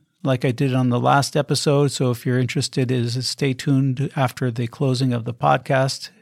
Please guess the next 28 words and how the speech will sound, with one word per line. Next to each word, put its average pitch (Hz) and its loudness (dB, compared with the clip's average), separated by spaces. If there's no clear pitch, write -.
to 120 0
hear 135 2
the 120 0
meditation, 113 0
to - -6
be 113 2
walked 110 0
through 120 -2
it. - -8
And 160 6
please 190 6
continue 202 4
to 175 0
support 190 0
the 175 -2
podcast 151 4
by 139 6
rating, 156 6
reviewing, 160 6
and 131 4
sharing 196 2
it 180 2
with 160 0
a 156 4
friend. 110 0
If 127 -4
you 143 4
have 139 4